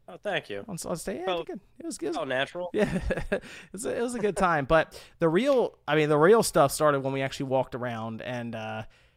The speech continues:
Speaker 2: I don't wanna give too much away, but Ryan, uh, went on a bit of a spree there.
Speaker 1: <laughs> Yeah, I mean, I, like, I, obviously it's like there's tons of vendors, and so it's like, all right, it'll be cool to go there and see John and the Spawncast crew and meet up with a few other channels that I've always known for a,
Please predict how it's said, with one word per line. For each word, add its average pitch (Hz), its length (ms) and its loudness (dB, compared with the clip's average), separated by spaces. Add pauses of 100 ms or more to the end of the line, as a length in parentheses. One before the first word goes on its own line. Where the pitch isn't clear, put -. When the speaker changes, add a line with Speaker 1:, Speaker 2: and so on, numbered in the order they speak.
(360)
Speaker 2:
I 330 40 -18
don't 370 80 -8
wanna 156 100 -6
give 123 160 -6
too - 200 -8
much 117 260 -10
away, 107 420 -12
but - 180 -10
Ryan, 147 600 -6
uh, 104 320 -10 (840)
went 190 140 -8
on 143 40 -4
a 131 40 -4
bit 139 120 0
of 123 80 -4
a 117 60 -8
spree 123 380 -6
there. 107 340 -10 (880)
Speaker 1:
<laughs> 202 60 -10 (720)
Yeah, 175 140 2
I 175 40 2
mean, 165 120 2
I, 165 160 4 (240)
like, 165 180 0
I, 160 160 2 (340)
obviously 196 380 -2
it's 160 120 -6
like 156 200 -6
there's 135 280 -8 (180)
tons 151 240 -2
of 117 80 -6
vendors, 117 380 -4
and 110 260 -14
so 117 160 -10
it's 107 120 -12
like, 110 220 -8 (400)
all 254 100 0
right, 220 140 0
it'll 220 100 -2
be 202 120 -12
cool 185 180 -2
to 175 80 -2
go 147 180 -2
there 151 220 0
and 147 80 -6
see 151 160 -12
John 131 400 -4
and 131 180 -8
the 127 60 -8
Spawncast 123 800 -8
crew 123 400 -4
and 120 160 -6
meet 120 100 -10
up 117 140 -8
with 117 100 -12
a - 20 -16
few 120 220 -8
other 117 160 -6
channels 117 380 -6
that 117 100 -8
I've 110 80 -10
always 113 240 -8
known 113 160 -4
for 113 160 -10
a, 110 120 -4